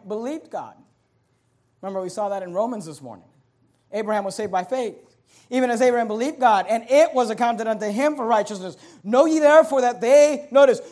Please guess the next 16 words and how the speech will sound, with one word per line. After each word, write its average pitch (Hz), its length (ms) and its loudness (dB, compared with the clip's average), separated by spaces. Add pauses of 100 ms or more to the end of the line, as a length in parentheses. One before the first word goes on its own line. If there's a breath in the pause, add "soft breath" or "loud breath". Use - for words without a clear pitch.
"know 254 260 4
ye 302 180 0
therefore 277 580 4
that 233 160 -4
they 269 220 4
which 254 300 -2
are 277 280 6
of 240 280 -2
faith, 269 440 2 (280 soft breath)
the 233 160 -2
same 285 480 -2
are 269 320 6
the 214 100 -4
children 262 380 -8
of 233 100 -10
Abraham." 240 440 -12